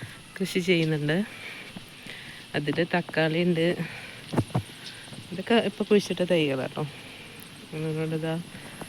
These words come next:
മുളകുണ്ട്, അരിമുളക്, കാന്താരി മുളക്, ഞങ്ങളിവിടെ കരിമുളക് എന്ന് പറയും.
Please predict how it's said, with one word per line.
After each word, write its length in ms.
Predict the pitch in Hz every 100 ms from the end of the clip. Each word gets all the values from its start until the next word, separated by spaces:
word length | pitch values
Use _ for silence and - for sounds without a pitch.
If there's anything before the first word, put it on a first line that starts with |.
| - - - - - 160
മുളകുണ്ട്, 520 | 151 147 165 165 156 165 147 - - - -
അരിമുളക്, 540 | 156 156 156 151 156 156 - - - - - - - - - - - -
കാന്താരി 440 | 165 151 147 151 156
മുളക്, 240 | 151 151 156 156
ഞങ്ങളിവിടെ 360 | 151 151 151 151
കരിമുളക് 440 | 156 156 156 156 160
എന്ന് 120 | 170
പറയും. 220 | 165 160